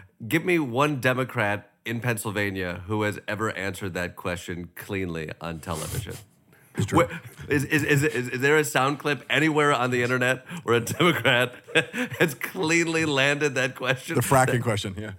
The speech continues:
Speaker 1: he, he's dealing with, uh, the after effects of a stroke here, but he's a Democrat in Pennsylvania
Speaker 2: Right.
Speaker 1: dealing with a contradictory, uh, opinion on fracking, and he can't say he's against fracking.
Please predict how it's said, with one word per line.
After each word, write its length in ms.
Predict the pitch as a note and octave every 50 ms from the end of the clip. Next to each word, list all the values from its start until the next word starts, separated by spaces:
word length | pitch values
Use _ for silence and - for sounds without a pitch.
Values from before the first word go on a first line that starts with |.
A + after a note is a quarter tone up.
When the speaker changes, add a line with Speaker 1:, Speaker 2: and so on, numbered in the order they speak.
| - - -
Speaker 1:
he, 220 | F#2 G2 F#2+ A2+
he's 240 | - A2 A#2 A2 F#2+
dealing 400 | E2+ E2+ A#2 B2 A#2+ A#2+ A2+ G#2
with, 260 | G#2 G2+ F#2+ - - -
uh, 360 | - F#2 G2 F#2+ F#2+ F#2+ F#2+
the 160 | F2+ G#2+ A2+
after 240 | A2+ A2+ A2 G#2 A2
effects 280 | F#2 A2 G#2 G2 - -
of 60 | -
a 60 | F#2+
stroke 340 | - - - A#2 G#2+ G#2 -
here, 260 | - G2+ F#2 E2+ E2 - - C3 A#2+ - -
but 80 | - A2+
he's 160 | A#2+ A#2 G#2
a 60 | G2
Democrat 580 | E2+ G2 F2 F#2+ F#2+ - F#2 E2+ D#2+ - - -
in 120 | - F2
Pennsylvania 720 | E2+ F#2+ F#2 - G2 D#2 E2 E2 D#2+ D#2 E2 D#2+ D2+ - - _ - F#2+
Speaker 2:
Right. 120 | F2+ E2+
Speaker 1:
dealing 300 | F2 G2+ G2 F2 F#2 F2
with 180 | E2 F2 E2+ -
a 60 | G2+
contradictory, 1040 | F2 - - - G2+ F2+ F2 - F2+ F2 F#2 F2 - - F#2+ F2 E2+ E2+ - - -
uh, 220 | - - - F2 - -
opinion 440 | F#2 F#2+ - G#2+ G2+ F2 F#2 F2+ E2
on 260 | - C#2+ E2 D#2+ -
fracking, 500 | - - G2+ G2 F#2 F2+ - G2 F2+ E2+ - - B2 A#2 G#2+ -
and 120 | - G#2
he 140 | G#2+ A2 A2+
can't 400 | G#2+ - - A#2+ G#2+ G2+ G#2 G#2
say 360 | - - G2+ F2+ F2 F2 F2
he's 200 | E2+ E2+ F#2+ E2+
against 380 | G2 F2+ D#2+ F2+ E2+ E2 - -
fracking. 480 | - G2+ F2+ F2+ F2 - F2 E2+ E2